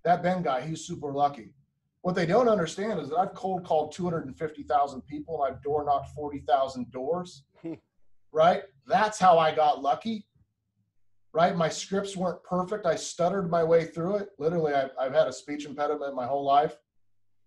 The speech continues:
Speaker 1: and dyslexic. I've had these challenges,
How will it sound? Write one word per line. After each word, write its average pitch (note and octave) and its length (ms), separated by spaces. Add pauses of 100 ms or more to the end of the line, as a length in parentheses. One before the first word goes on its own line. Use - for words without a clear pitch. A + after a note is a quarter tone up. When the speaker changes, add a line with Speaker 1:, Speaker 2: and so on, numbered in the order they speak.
(1400)
Speaker 1:
and D#3 180
dyslexic. D3+ 640 (420)
I've C3 120
had F3+ 180
these E3 180
challenges, F3 680